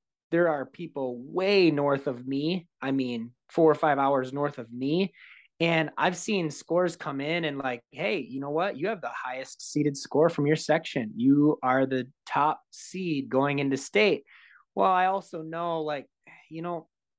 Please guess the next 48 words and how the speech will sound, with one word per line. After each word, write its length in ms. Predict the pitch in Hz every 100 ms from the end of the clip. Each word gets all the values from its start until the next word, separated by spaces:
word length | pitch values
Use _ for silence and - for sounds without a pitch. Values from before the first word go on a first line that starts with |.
| -
those 200 | 160 165
scores 360 | - 196 233 196
are 80 |
not 260 | 165 165 175
the 60 | 175
same 320 | - 165 165
down 240 | 156 127
there 200 | 123 113
because 440 | 107 120 - 160 147
it's 220 | 160 -
a 60 | 123
legit 600 | 123 127 127 156 202 151
judging 420 | 156 165 147 135
panel, 360 | 151 143 135 123
and 140 | 123
we're 160 | 131 165
looking 360 | 170 165 160 139
at 140 | 123 _ _ -
tiny 380 | - 214 208
little 260 | 180 175 147
details. 720 | 135 170 170 160 143 135 127
And, 280 | 160 139 135 _ - - - -
you 80 |
know, 120 | 156 151
so 260 | - 160 -
e-, 80 | - -
every 240 | 202 226
time 240 | - 190
I 100 | 175
see 360 | 160 - 185 175
an 140 | 156 -
outstate 540 | 190 196 - 165 139 - -
kid 340 | 160 156 147 147 - - _ _
near 400 | - 175 202 190
the 120 | 165
top 360 | 160 - 156 156
of 80 | 165
the 80 | 151
leaderboard, 640 | 156 175 180 151 139 131
I, 160 | 127 131
I 120 | 139
ask 320 | 151 156 -
myself 400 | 160 147 - 135 135
that 160 | 135
same 200 | - 139
question, 280 | 139 160 156
like, 160 | 131 - _ _ _
"Well, 420 | 156 165 185 180